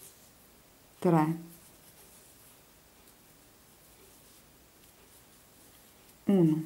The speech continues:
due catenelle e nello stesso spazio da due catenelle faccio ancora tre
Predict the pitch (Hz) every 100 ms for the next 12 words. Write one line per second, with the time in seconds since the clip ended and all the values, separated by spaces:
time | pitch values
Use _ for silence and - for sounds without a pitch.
0 | - - - - - 160 165 165 160 165
1 | 269 302 254 262 311 - 214 175 160 156
2 | 156 156 156 156 - 156 151 160 156 156
3 | 156 156 180 180 277 247 240 254 - 165
4 | - 165 165 165 165 - 202 254